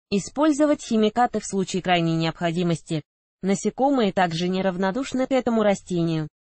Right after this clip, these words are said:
Паутинный клещ, трипсопилильщик, цикада — не прочь обосноваться на плетистых розах. Для борьбы используются специальные препараты.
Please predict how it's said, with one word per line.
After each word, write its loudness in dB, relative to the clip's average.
Паутинный 0
клещ, -4
трипсопилильщик, -2
цикада — 0
не 0
прочь -2
обосноваться 0
на 2
плетистых -4
розах. -2
Для 2
борьбы 2
используются -2
специальные 2
препараты. -2